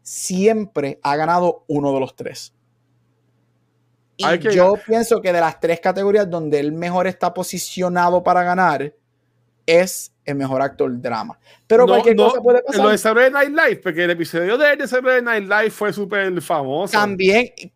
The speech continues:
Speaker 1: y si gana los dos, puede ser que gane los dos. O sea, tú nunca sabes. Yo diría que narrador es la que él no va a ganar, porque ahí siempre está compitiendo contra Michelle Obama y Barack Obama, y ellos dos
Speaker 2: Ah.
Speaker 1: siempre ganan. Este, pero yo diría que Odenkirk,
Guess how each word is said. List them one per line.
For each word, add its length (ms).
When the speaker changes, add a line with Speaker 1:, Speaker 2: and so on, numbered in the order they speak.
Speaker 1:
y 40
si 280
gana 180
los 140
dos, 280
puede 180
ser 120
que 80
gane 200
los 180
dos. 140
O 120
sea, 200
tú 100
nunca 220
sabes. 340
Yo 120
diría 200
que 100
narrador 380
es 80
la 100
que 60
él 60
no 100
va 80
a 40
ganar, 220
porque 200
ahí 100
siempre 380
está 220
compitiendo 400
contra 240
Michelle 280
Obama 440
y 60
Barack 300
Obama, 500
y 100
ellos 200
dos 100
Speaker 2:
Ah. 40
Speaker 1:
siempre 240
ganan. 300
Este, 1000
pero 460
yo 200
diría 260
que 160
Odenkirk, 600